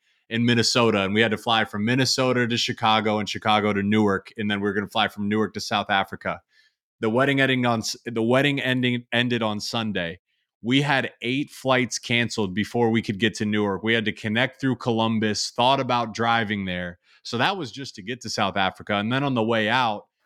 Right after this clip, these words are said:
we were sitting on the plane. We're like, fifteen-hour flight direct to Newark. We're like, "Thank God this is behind us." Pilot comes on, got a D board, D plane. They delayed us for four hours. They finally canceled it.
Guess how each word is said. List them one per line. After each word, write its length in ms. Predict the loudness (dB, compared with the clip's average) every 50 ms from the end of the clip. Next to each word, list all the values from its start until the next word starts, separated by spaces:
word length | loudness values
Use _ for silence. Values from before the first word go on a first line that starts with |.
| _ -6
we 140 | -2 -2 0
were 120 | 0 0
sitting 480 | 0 0 0 2 2 2 2 2 2 2
on 140 | 2 4
the 80 | 2 2
plane. 460 | 0 0 0 2 2 2 2 2 2
We're 120 | 2 2 2
like, 320 | 2 0 -2 -4 -8 -16 _ _ _ _ _ _ _ _ 2
fifteen-hour 640 | 2 2 2 0 -2 0 0 2 2 2 2 2 0
flight 500 | 0 0 0 0 0 0 -2 -4 -6 -4
direct 480 | -2 -2 0 0 0 0 0 -2 -4
to 80 | -6 -4
Newark. 380 | -2 -2 -2 -2 -2 -4 -4
We're 100 | -4 -4
like, 160 | -4 -4 -4 -6
"Thank 400 | -4 -2 0 0 0 -2 -4 -4
God 320 | -2 -2 0 0 -2 -2
this 160 | -4 -4 -4
is 140 | -6 -6 -4
behind 440 | -4 -2 0 0 2 0 0 0 -2
us." 380 | -4 -4 -4 -4 -4 -6 -6 -8 _ _ _ _ _ _ _ _ _ _ _ _ _ _ _ _ _ _ -6
Pilot 340 | -4 -4 -4 -4 -8 -10
comes 300 | -10 -10 -10 -8 -8 -8
on, 260 | -6 -6 -6 -4 -4 0
got 200 | 0 0 0 0
a 40 |
D 240 | -2 -2 0 0 0
board, 460 | 0 0 0 0 2 2 2 0 0
D 160 | 2 2 2 0
plane. 400 | 0 0 0 2 2 2 2 2
They 140 | 0 0
delayed 340 | 0 0 0 2 2 2 2
us 80 | 0 -2
for 140 | -4 -8 -8
four 280 | -4 -2 -2 0 2
hours. 380 | 2 2 2 2 0 0 -2 -2
They 120 | -4 -6
finally 380 | -4 -2 -2 -2 -2 -2 -4 -6
canceled 520 | -4 -2 -2 -2 -2 -2 -2 -2 0 0
it. 180 | 0 0 -2